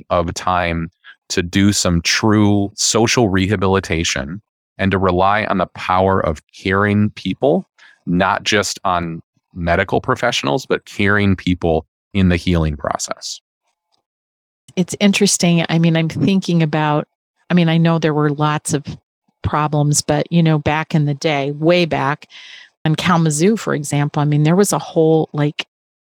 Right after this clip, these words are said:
Speaker 2: like a community. I mean, people went and worked in gardens and they had a whole economy. Now, unfortunately, I think some of those people were used in other ways that wasn't,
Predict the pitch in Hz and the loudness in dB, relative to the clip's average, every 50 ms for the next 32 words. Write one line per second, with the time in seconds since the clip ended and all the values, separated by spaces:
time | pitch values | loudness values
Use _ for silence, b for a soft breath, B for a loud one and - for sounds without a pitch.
0 | - - - - 151 170 - - 117 - - - 156 151 151 180 240 294 220 151 | -20 -16 -6 -2 -2 -2 -2 -4 -8 -8 -6 -2 0 2 4 4 2 2 0 -2
1 | - - - - 135 151 156 156 156 - - - - - 160 151 156 151 151 156 | -2 -6 -8 -6 -6 -4 -4 -6 -6 -8 -10 -8 -4 -4 -4 -2 0 -2 -2 -2
2 | - 175 151 151 147 151 156 - - 185 196 208 214 - 247 254 247 240 220 175 | -4 -6 -6 -6 -6 -8 -8 -4 -2 0 0 0 0 0 0 0 2 0 0 -2
3 | 165 156 147 147 147 143 139 - 151 147 147 151 147 143 B B B B B B | -2 -4 -4 -4 -4 -6 -6 -4 -4 -4 -4 -4 -6 -8 B B B B B B
4 | B B B B B 147 160 165 160 156 170 165 160 165 156 - - - 180 170 | B B B B B -2 0 0 2 0 0 -2 -2 -4 -4 -6 -2 0 2 4
5 | 170 170 - - 165 - - - - - - 208 226 247 254 220 175 156 147 143 | 4 2 0 -2 -8 -8 -6 -8 -8 -4 -2 -2 0 0 0 0 0 -2 -4 -6
6 | 147 147 B B B B B B 196 175 170 160 160 - - - 233 208 - - | -8 -10 B B B B B B -2 0 0 0 -2 -2 0 0 0 0 2 0
7 | 165 156 156 156 156 151 156 - - 156 151 - - - 160 156 143 147 147 143 | 0 0 2 0 0 0 0 -2 -4 -6 -6 -4 -4 -2 -2 -2 0 -2 -2 -2
8 | - - - 165 - 156 151 151 - _ _ _ _ _ _ _ _ _ _ _ | -4 -4 -4 -4 -2 -2 -4 -4 -6 _ _ _ _ _ _ _ _ _ _ _
9 | - 175 160 165 160 156 147 151 156 156 151 147 147 - - 165 147 - 147 151 | -6 -2 2 2 2 2 2 2 2 2 2 2 0 -2 -2 -2 -2 0 -2 0
10 | 147 151 147 143 156 175 185 175 170 170 160 156 - - 151 143 - - 151 147 | 0 0 0 2 0 2 2 4 2 2 2 0 -2 -2 -2 -2 -2 0 0 0
11 | 143 139 151 143 143 - | 0 0 -2 -2 -4 -4